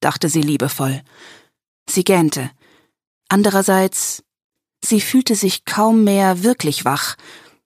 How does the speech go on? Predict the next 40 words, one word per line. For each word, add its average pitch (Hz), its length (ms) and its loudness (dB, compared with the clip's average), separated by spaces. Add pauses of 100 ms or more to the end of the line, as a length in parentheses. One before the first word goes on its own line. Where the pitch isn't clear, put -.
(220)
Anfangs 240 480 2
hatte 233 200 0
sie 202 200 0
angenommen, 185 580 2
dass 170 200 -2
ihr 170 100 0
System 202 680 0
durch 147 180 -2
die 165 80 0
Nachtschicht 156 680 0
durcheinandergebracht 170 920 0
wurde. 147 260 -2 (680)
Sie 214 200 2
kam 226 320 4
für 190 180 0
gewöhnlich 185 600 2
um 151 120 0
Viertel 185 280 0
vor 151 220 -4
zwei 185 340 0
Uhr 165 120 0
morgens 165 440 0
nach 160 180 -4
Hause, 175 480 2 (300)
lief 196 200 0
in 175 100 -2
ihrer 160 260 0
Wohnung 180 380 2
auf 180 240 0
und 156 220 -2
ab - 260 -2
oder 139 300 -4
kochte 160 380 -2
sich 147 180 -4
etwas - 300 -6
Kleines, 156 560 0
bis - 160 -6
sie 170 100 -2
müde 170 360 2
wurde 165 300 4